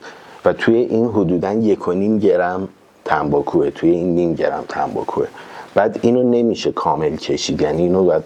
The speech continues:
مثلاً واقعاً باید تو دو، دو نوبت، سه نوبت بکشید، یه خیلی نسخ باشید تو دو نوبت می‌شه کشید. بعد هستش پوکه هاش که تو ایران ندیدم، ولی پوکه های استوانه‌ای هست، خودمون هم می‌تونیم او سی بی بلند و کج پ-،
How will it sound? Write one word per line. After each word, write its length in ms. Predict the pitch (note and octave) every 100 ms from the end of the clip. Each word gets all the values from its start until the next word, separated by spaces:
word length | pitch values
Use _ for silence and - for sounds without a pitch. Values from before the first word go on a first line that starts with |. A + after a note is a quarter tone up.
| D#2
مثلاً 200 | - E2
واقعاً 360 | E2+ D2+ D#2 E2
باید 220 | F#2+ E2+
تو 120 | -
دو، 180 | D#2 D#2+
دو 300 | - F#2 F#2
نوبت، 380 | F#2 E2 D#2 D2+
سه 220 | - E3
نوبت 420 | F3 D2+ - - -
بکشید، 480 | - - - -
یه 80 | -
خیلی 380 | - D#3 D#3 D#3+
نسخ 440 | D3 - A#2 -
باشید 300 | - F3 G#2+
تو 100 | G#2+
دو 160 | F#2+ F#2+
نوبت 380 | - - - -
می‌شه 240 | F2+ -
کشید. 340 | - - - - - - - - - - - - - - - - - - - - -
بعد 340 | A#2 A#2+ B2 -
هستش 560 | - A#2+ B2+ - F2+
پوکه 320 | - F#2+ - F2
هاش 340 | E2+ F2+ -
که 320 | - F2+ F2+
تو 120 | E2+ E2
ایران 420 | G2+ G2+ A2 B2
ندیدم، 460 | A#2+ G#2+ F#2 F#2+
ولی 140 | G2 G#2+
پوکه 320 | - F2 F2+
های 120 | F2+
استوانه‌ای 760 | G2+ F2+ - F2+ E2+ D#2+ E2+ F2+
هست، 440 | F2+ G2+ G2+ -
خودمون 380 | - F#2 F2+ F2+
هم 100 | C3
می‌تونیم 340 | E2 - F2
او 100 | -
سی 180 | D#3+ D3+
بی 100 | D3+
بلند 480 | E2 D#2 D2+ D#2+ D#2+
و 60 |
کج 380 | D#2 E2+ E2+ F#2
پ-، 160 | -